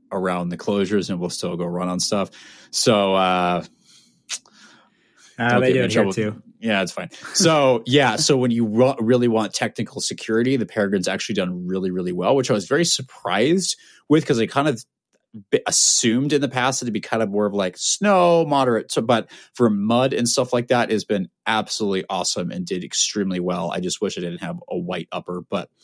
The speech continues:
Speaker 1: you make it work. The upper actually cleans super well. I will admit that I, like, it, it drains really well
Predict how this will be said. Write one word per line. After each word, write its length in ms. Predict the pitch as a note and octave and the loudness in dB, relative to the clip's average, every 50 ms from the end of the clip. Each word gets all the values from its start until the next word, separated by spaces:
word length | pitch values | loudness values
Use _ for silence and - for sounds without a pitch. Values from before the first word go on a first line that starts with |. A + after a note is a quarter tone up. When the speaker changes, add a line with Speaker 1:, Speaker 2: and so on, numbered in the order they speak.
| _ _ _ _ _ _ _ _ _ - | _ _ _ _ _ _ _ _ _ -6
Speaker 1:
you 340 | - G#2 G2+ F#2+ F#2 E2+ - | -2 0 0 0 0 -2 -2
make 240 | - G2 F#2 F2+ - | -2 -2 -2 -2 -4
it 80 | - - | -4 -4
work. 240 | F#2+ F2+ F2+ - _ | -4 -4 -4 -4 _
The 100 | - - | 0 2
upper 240 | F3+ A3 - - A3 | 2 2 4 2 2
actually 300 | F3+ F#3+ - - - D#3 | 2 2 2 0 0 -2
cleans 360 | A#2 - - C#3 B2+ A2+ - | 0 0 2 2 2 2 2
super 280 | - - D3 C3+ - A2 | 0 0 0 0 2 2
well. 260 | G#2+ G#2 F2+ D#2+ - - | 2 2 2 0 -2 -2
I 100 | G2+ A2 | 0 2
will 220 | G#2+ A2 B2 B2 A#2 | 2 4 2 2 2
admit 320 | G#2 G#2+ A#2 G2+ E2+ - | 2 2 0 0 0 -2
that 120 | - G2+ | -2 -2
I, 120 | F#2+ F#2+ F#2 | 0 0 0
like, 260 | F#2 F#2 F#2 F2+ - | -2 -2 -4 -2 -2
it, 160 | G#2+ G2+ - - | -4 -4 -4 -6
it 200 | G2+ F#2+ - - | -6 -6 -6 -8
drains 500 | - G2+ G#2 G2+ G2+ G2 F#2+ F2 - G#2+ | -6 -4 -2 -2 0 -2 -2 -2 -2 -2
really 160 | G2+ F#2+ F#2 | -2 -2 -2
well 400 | F2+ F#2 F#2 F2+ F2+ F#2 F2 | -2 -2 -2 -2 -2 -4 -4